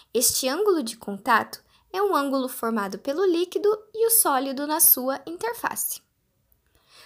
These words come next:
Como a tendência do líquido para se espalhar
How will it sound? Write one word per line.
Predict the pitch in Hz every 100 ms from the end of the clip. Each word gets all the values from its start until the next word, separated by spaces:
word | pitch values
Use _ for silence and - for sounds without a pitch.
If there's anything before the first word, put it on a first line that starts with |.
| _
Como | - 605 539
a | 370
tendência | 339 277 240 285 403 427
do | 330
líquido | 311 233 - 220
para | 220 240
se | 240 -
espalhar | 339 - 381 330 214 226